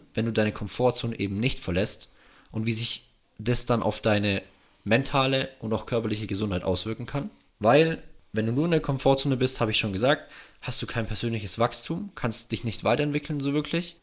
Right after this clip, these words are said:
Und wenn du aber diese Komfortzone verlässt, in die Wachstumszone gehst und dann dort überfordert wirst, dann kommst du in die dritte von den Zonen, das ist die Panikzone. Und da kann's dann dazu kommen, dass du einfach Stress hast, du bist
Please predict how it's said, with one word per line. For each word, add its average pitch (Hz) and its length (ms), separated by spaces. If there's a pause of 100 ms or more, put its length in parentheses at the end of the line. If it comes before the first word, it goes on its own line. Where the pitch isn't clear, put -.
Und 117 260
wenn 139 140
du 143 120
aber 120 540 (160)
diese 113 200
Komfortzone 117 680
verlässt, 135 380
in 107 80
die 101 80
Wachstumszone 107 640
gehst 120 320 (440)
und 110 160
dann 101 200
dort 135 300
überfordert 101 640
wirst, 123 400 (280)
dann 131 200
kommst 143 320
du - 40
in 113 60
die 104 100
dritte 151 280
von 151 180
den 143 140
Zonen, 135 380
das 110 140
ist - 320
die - 60
Panikzone. 156 800 (240)
Und 120 220
da 135 140
kann's 135 240
dann 123 120
dazu 123 260
kommen, 123 420
dass 113 160
du - 120
einfach 113 560 (100)
Stress 139 420
hast, - 480
du 107 100
bist - 540